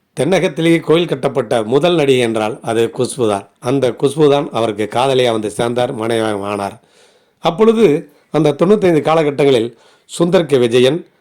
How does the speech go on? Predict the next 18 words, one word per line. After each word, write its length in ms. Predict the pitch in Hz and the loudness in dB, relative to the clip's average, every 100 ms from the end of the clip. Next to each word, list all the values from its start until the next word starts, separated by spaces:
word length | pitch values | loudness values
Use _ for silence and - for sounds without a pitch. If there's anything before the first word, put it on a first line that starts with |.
| _ - | _ -2
முக்தா 280 | 139 196 175 | 0 2 0
சுந்தரன் 360 | 165 151 139 123 | 0 0 0 0
என 40 | 113 160 _ | -4 -10 _
இரண்டு 320 | 139 143 156 | 2 4 4
பேர் 160 | 170 | 4
அதே 140 | 143 175 143 | 2 0 2
பெயரில் 280 | 139 123 120 | 2 2 0
இருந்ததால் 400 | 127 139 139 101 _ _ _ | 2 2 0 -2 _ _ _
விநாயக 460 | 135 180 196 202 190 | 0 2 2 2 0
சுந்தரவேல் 420 | 160 160 151 143 | 0 2 4 2
என்பவர் 440 | 135 131 123 139 101 _ _ _ | 2 0 0 0 -2 _ _ _
சுந்தர்சியாக 640 | - 139 165 175 165 139 117 | -6 -2 2 2 2 0 0
மாறினார். 460 | 104 113 101 95 - _ _ _ - | -2 -2 -2 -4 -10 _ _ _ -4
அதுதான் 340 | 127 127 135 143 _ _ _ _ | 0 0 -2 -6 _ _ _ _
நம் 200 | 120 120 127 - | -4 -2 -6 -6
சுந்தர்சி 320 | 139 131 107 | 0 0 2
இயக்குனர் 340 | 120 120 117 | 0 0 -2
அவர்கள். 220 | 101 92 | -2 -6